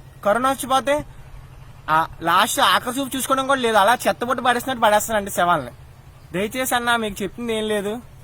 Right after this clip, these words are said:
రెండు సంవత్సరాలు మాకు ఓటు హక్కు లేదని అనుకుంటున్నారేమో, రెండే రెండు సంవత్సరాలు మీకు మళ్ళీ ఎన్నికలు వస్తాయి. ప్ర-, పిల్లల ప్రాణాలతో ఆడుకున్నారంటే మీరు రెండు సంవత్సరాలతో ఫ్యాన్ స్విచ్తో ఆడుకుంటూ చెప్తాను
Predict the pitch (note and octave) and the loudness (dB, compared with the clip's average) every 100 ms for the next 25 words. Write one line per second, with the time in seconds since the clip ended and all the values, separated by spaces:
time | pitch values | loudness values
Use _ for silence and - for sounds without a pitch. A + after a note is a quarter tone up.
0 | - - F#3+ B3 B3+ B3 B3+ A#3+ A3 G3+ | -18 -6 -4 0 0 0 0 0 0 0
1 | A3+ B3+ C4 B3 B3 A#3 B3 B3 A#3 E3 | 2 0 0 2 2 0 -2 0 0 0
2 | E3+ G#3+ C4+ C4+ C4 A3+ A3 G#3+ D#3+ - | -2 0 2 2 2 2 2 0 -2 -4
3 | - - - F#3+ G3+ G3+ B3 A#3+ A#3+ A3+ | -20 -20 -10 -4 0 2 0 0 0 0
4 | A3 B3 C4 - - - - - G3 G3 | 0 -6 -10 -20 -20 -20 -20 -10 -4 -2
5 | - G#3 C4 C4+ A#3 A#3 B3 B3 A#3 A3+ | -2 0 -2 2 2 4 2 6 6 6
6 | A#3+ A#3 A3+ A#3+ A3 G#3+ A3 A3 A#3+ A#3+ | 0 0 -2 -4 -4 -4 -2 -2 -2 -2
7 | G#3+ G3+ G3+ A#3+ A#3+ - C4 A#3+ A3 G#3+ | -4 2 2 2 -4 -4 4 4 4 -6
8 | G3 F#3 - C#3 | -4 -6 -6 -8